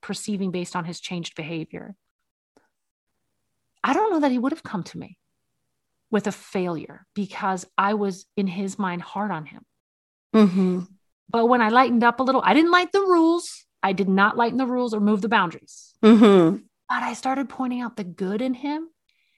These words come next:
Speaker 1: It has changed our relationship. So that is,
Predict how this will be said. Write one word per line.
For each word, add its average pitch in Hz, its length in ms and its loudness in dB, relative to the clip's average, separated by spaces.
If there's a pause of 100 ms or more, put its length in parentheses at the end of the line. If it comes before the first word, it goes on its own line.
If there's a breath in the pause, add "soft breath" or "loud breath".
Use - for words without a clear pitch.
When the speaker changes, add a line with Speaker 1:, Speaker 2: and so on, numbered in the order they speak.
(360)
Speaker 1:
It 262 120 0
has 311 200 -4
changed 254 360 -4
our 233 100 -2
relationship. 208 540 -8 (1080 soft breath)
So 247 480 0 (100)
that 247 220 0
is, 302 220 -4